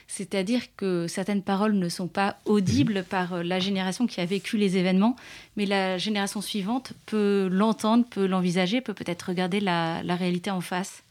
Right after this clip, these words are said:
Speaker 2: C'est très juste votre remarque. Probablement parce que le président Chirac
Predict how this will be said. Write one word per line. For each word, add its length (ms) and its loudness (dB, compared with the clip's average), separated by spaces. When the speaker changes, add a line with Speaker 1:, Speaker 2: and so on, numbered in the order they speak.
Speaker 2:
C'est 100 -16
très 160 2
juste 300 2
votre 240 -2
remarque. 260 2
Probablement 460 2
parce 180 -10
que 200 -6
le 60 -6
président 300 -2
Chirac 500 -4